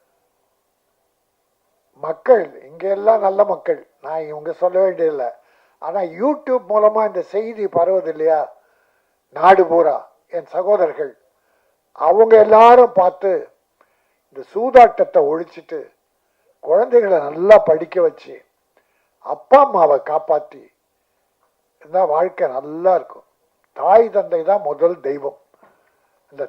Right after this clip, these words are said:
தாயும் தந்தையும் காப்பாத்துறவங்க எல்லாம் நல்லா இருப்பாங்க. நீங்க சூதாடுற அந்த பணத்தை தாயும் தந்தைக்கு அவங்க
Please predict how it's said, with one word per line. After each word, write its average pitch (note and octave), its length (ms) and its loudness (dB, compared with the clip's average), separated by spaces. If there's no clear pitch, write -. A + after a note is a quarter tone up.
தாயும் G3+ 440 4
தந்தையும் D#3+ 420 -4
காப்பாத்துறவங்க E3 760 0
எல்லாம் G3+ 260 0
நல்லா D3+ 260 -4
இருப்பாங்க. C3 360 -10
நீங்க D3 200 -10
சூதாடுற G#3+ 540 4
அந்த D3+ 100 -8
பணத்தை F#3 320 -2
தாயும் F3 340 -4
தந்தைக்கு D3 380 -12
அவங்க C#3+ 220 -12